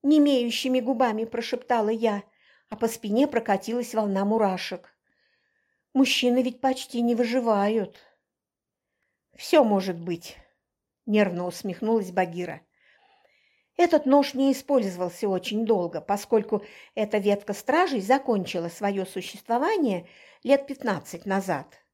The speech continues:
К тому же я ни разу не слышала о том, чтобы ритуалу подвергали волколака. Напоминаю, это лишь мое предположение, основанное на древних легендах,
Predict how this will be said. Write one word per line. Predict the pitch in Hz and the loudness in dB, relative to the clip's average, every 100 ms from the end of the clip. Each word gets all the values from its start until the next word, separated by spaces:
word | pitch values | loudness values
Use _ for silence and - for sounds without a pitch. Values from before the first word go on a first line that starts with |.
| _ _ _ _ _ _ _ _ | _ _ _ _ _ _ _ _
К | - | -2
тому | 240 247 330 | 2 4 4
же | 339 | 2
я | 269 277 | 2 4
ни | 285 | 4
разу | 294 294 | 4 2
не | 277 277 | 2 0
слышала | 269 285 269 247 247 | -2 -4 -4 -2 -2
о | 240 | -2
том, | - 359 403 | -4 -6 -6
чтобы | - 262 247 | -4 0 0
ритуалу | 233 226 202 190 202 277 320 - _ - | 0 0 0 2 2 0 -2 -8 _ -10
подвергали | 196 208 202 214 247 262 | -2 -2 0 0 0 2
волколака. | 262 277 294 302 330 349 - 185 170 - _ _ _ _ _ _ _ _ | 2 2 2 2 2 0 -4 -6 -6 -14 _ _ _ _ _ _ _ _
Напоминаю, | 254 - 427 427 302 226 233 254 190 - _ _ _ - | -2 2 2 4 4 4 2 2 0 -4 _ _ _ -6
это | 269 | -2
лишь | 302 311 - | 0 0 0
мое | 339 330 254 | 2 4 2
предположение, | 254 254 - 285 320 285 220 214 214 208 196 196 233 | 2 -4 0 2 2 2 2 2 2 2 -2 -4 -6
основанное | 214 - 208 214 262 294 294 302 | -6 -2 0 2 2 2 2 2
на | 277 226 | 2 2
древних | 190 190 196 233 262 | 2 0 0 -2 -2
легендах, | 277 233 196 180 175 190 | -4 -2 -2 -2 -4 -10